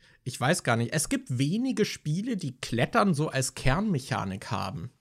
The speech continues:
Und dadurch, finde ich, ist mir das direkt positiv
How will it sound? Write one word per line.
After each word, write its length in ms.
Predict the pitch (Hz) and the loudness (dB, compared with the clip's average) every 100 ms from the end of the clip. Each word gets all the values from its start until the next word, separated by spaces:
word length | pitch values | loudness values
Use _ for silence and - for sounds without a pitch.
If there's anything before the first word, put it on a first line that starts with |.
| _ _ _ | _ _ _
Und 280 | 123 117 - - | -4 -4 -6 -2
dadurch, 500 | 113 165 196 - - | 2 2 0 -4 -4
finde 200 | 175 180 | -2 -2
ich, 60 | - | -4
ist 220 | 147 - | -8 -2
mir 100 | 151 | -2
das 260 | 143 147 - | 0 -4 -4
direkt 400 | 127 139 139 - | -2 -2 -4 -6
positiv 920 | 151 151 151 - 147 135 - - | -2 -2 -2 -2 -2 -2 -6 -18